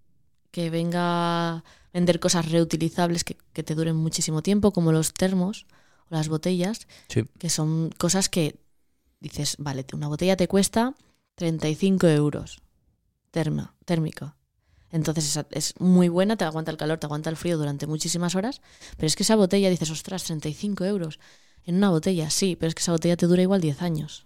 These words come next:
Speaker 2: Sí, sí.
Speaker 1: Y sin embargo, te estás comprando las de plástico pequeñas, un euro,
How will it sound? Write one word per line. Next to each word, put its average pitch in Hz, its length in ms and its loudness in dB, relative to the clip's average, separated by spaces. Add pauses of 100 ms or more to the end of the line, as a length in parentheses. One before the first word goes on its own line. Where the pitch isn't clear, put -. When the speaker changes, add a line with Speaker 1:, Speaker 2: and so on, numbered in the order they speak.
(120)
Speaker 2:
Sí, - 160 -8
sí. 104 180 -10 (640)
Speaker 1:
Y 170 160 -2
sin 160 180 0
embargo, 160 340 0
te - 60 -6
estás 151 200 -10
comprando 170 340 -6
las 170 140 -2
de 170 80 0
plástico 170 460 -4
pequeñas, 165 600 -6 (560)
un 185 160 2
euro, 135 300 -2